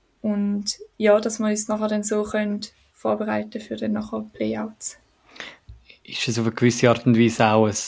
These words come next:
Speaker 2: ein Selbstvertrauen tanken, auch irgendwo an gewissen Ort, um wie auch im Mentalen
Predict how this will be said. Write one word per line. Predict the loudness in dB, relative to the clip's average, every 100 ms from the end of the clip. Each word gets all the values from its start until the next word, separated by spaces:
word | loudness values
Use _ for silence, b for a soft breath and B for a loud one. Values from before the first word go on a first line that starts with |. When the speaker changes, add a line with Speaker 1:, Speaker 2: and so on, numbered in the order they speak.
| -8
Speaker 2:
ein | -10
Selbstvertrauen | 0 4 4 2 -4 -6 -4 -2 0 -2 -4
tanken, | 0 0 0 -6 -2 0
auch | 0
irgendwo | 0 0 0 2 2 2 -2
an | -6
gewissen | 0 0 0 2 6
Ort, | 6 4 -8 -18 B B B B _ -2
um | 4 4 4 2 0
wie | 0 4 6 6 4 0 -8 _ _
auch | -10 2 6 6
im | 8
Mentalen | 6 4 2 4 6 6 6 4 -2